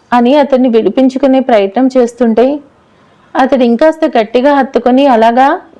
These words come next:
గొడవ చేస్తావు అని నేను నింద వేస్తున్నానా? అంత సీన్ లేదు. నేనేదైనా చేస్తే ధైర్యంగా చేస్తాను, నీలా కాదు. నీకసలు ధైర్యం లేదు,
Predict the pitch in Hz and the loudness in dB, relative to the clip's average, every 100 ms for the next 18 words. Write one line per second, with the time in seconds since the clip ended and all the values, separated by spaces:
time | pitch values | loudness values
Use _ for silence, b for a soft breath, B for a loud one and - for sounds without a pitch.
0 | - 226 220 262 277 269 277 330 415 _ | -4 0 0 0 0 0 0 0 -4 _
1 | _ b b b b 233 233 302 320 262 | _ b b b b 0 2 2 2 2
2 | 247 233 302 302 285 269 247 233 214 208 | 2 2 2 0 0 -2 0 0 -2 -4
3 | 220 _ _ _ _ - 254 247 269 269 | -8 _ _ _ _ -4 -2 0 -2 0
4 | 233 285 294 262 226 - - _ - 233 | 0 2 2 2 0 -4 -8 _ -4 0
5 | 233 233 226 262 302 277 240 277 285 254 | 2 2 2 2 0 0 0 0 0 2
6 | 214 220 262 285 262 233 247 226 214 - | 0 0 0 0 -2 -2 -2 -2 -4 -8
7 | - 226 226 269 269 220 214 - _ _ | -2 0 2 0 2 0 -2 -8 _ _
8 | _ _ b b b b b 262 269 269 | _ _ b b b b b -2 0 -2
9 | 269 277 240 214 220 285 277 240 220 | -2 0 2 2 2 2 2 0 0